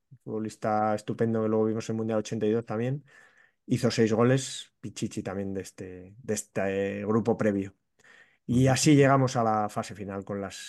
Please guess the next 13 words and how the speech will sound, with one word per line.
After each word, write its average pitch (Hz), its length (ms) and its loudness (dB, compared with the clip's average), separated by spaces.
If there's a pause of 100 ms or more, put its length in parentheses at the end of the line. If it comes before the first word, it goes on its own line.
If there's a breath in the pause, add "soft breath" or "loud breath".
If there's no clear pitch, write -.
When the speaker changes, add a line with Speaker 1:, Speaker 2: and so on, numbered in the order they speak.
Speaker 1:
selecciones 101 420 -8
clasificadas. - 840 -16
Speaker 2:
Bueno, 92 280 4
pero 80 140 0
nos 78 180 -6
falta 90 300 2
una, 113 380 0 (120)
que 82 100 -10
como 80 300 -2
has 82 100 0
dicho 87 220 -2
al 85 80 0
principio, 98 680 0